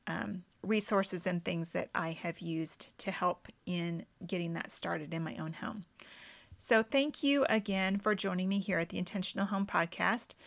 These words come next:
Be sure to subscribe to our podcast in iTunes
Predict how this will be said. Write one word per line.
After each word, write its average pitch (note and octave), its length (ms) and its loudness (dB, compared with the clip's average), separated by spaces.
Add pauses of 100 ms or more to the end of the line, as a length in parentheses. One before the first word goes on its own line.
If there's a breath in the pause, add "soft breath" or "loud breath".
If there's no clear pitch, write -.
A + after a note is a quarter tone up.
(260 loud breath)
Be A#3 100 4
sure A3 220 2
to A3+ 80 0
subscribe A3 720 4
to B3+ 500 0 (360 soft breath)
our G#3 120 8
podcast G3 680 2
in A#3+ 160 2
iTunes F#3 720 0